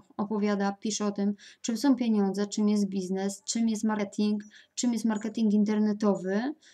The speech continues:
E, wolność finansowa zaczyna się przy czterystu kliknięciach dziennie i tutaj taka ściąga Sekrety Milionera, to już na koniec w takim podsumowaniu. E, w związku z tym to będę z-, o, będę omawiać na następnym,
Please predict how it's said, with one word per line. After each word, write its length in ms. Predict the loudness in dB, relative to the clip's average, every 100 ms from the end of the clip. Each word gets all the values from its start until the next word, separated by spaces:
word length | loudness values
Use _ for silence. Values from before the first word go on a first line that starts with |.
| -20 _ -2
E, 180 | 2 2
wolność 420 | 2 2 2 0
finansowa 520 | -2 0 -2 -2 -4
zaczyna 440 | -4 -4 -2 -2
się 120 | -2 -4
przy 220 | -8 -8
czterystu 520 | -8 -4 -4 -4 -6
kliknięciach 680 | -6 -6 -2 -2 0 -2 0
dziennie 540 | 0 2 4 4 0 -6 _ -20 _ _ 2
i 180 | 2
tutaj 500 | 2 -2 -2 0 -2 -4
taka 260 | -6 -2 -2
ściąga 380 | 0 0 2 0
Sekrety 440 | -2 -4 -4 2
Milionera, 520 | 4 6 6 4 4
to 120 | 0 -2
już 160 | -2
na 80 | -6
koniec 400 | -2 2 2 -2
w 40 |
takim 260 | -8 -6 -6
podsumowaniu. 840 | -8 -12 -8 -8 -8 -8 -8 -8 -12 -18 -20 -20 -20 _
E, 160 | -2 -2
w 100 | 0
związku 460 | -2 0 -2 -2 -8
z 80 |
tym 400 | -2 0 0 0
to 140 | -4 -6
będę 300 | -2 -2 -4
z-, 320 | -6 -6 -4
o, 260 | 0 2 2
będę 280 | 2 2
omawiać 420 | 2 2 2 0 0
na 80 |
następnym, 720 | 0 0 0 -2 -2 -4 -6